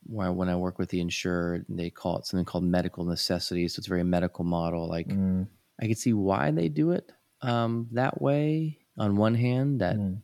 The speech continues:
Speaker 1: okay, we, we need to serve the people who have, who really need it, like, in
Speaker 2: Yeah.
Speaker 1: that severe, more moderate to severe, where they really are struggling. Like, they can't go to work, you know, they can't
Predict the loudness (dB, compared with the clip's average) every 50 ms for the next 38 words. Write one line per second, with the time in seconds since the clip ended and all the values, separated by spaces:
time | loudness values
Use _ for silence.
0 | _ -4 -4 -2 0 0 0 2 2 2 2 2 2 2 2 0 2 2 2 0
1 | -2 -2 0 0 2 2 2 2 0 0 0 0 0 0 0 2 2 2 2 2
2 | 0 0 -4 -10 -18 _ _ -6 -2 -2 -2 -2 -4 -8 -4 2 4 4 6 6
3 | 6 4 4 4 4 4 4 4 2 2 -2 -4 -4 -2 -2 0 2 2 4 4
4 | 4 2 0 -2 -2 -2 0 2 4 4 4 4 2 2 0 0 0 2 2 2
5 | 2 2 4 2 2 0 -2 -4 -6 -6 -2 0 0 2 2 2 2 2 2 2
6 | 4 2 2 2 2 2 2 2 2 2 2 0 -2 -4 -6 _ -20 -20 _ -14
7 | -4 0 2 2 4 2 2 2 2 2 2 0 0 -4 -8 -4 -2 -2 -2 -2
8 | -2 -2 -2 0 2 2 2 2 2 0 -2 -4 -6 -2 0 2 2 2 2 2
9 | 0 0 -2 -2 -4 -4 -2 -2 -2 -2 -4 -8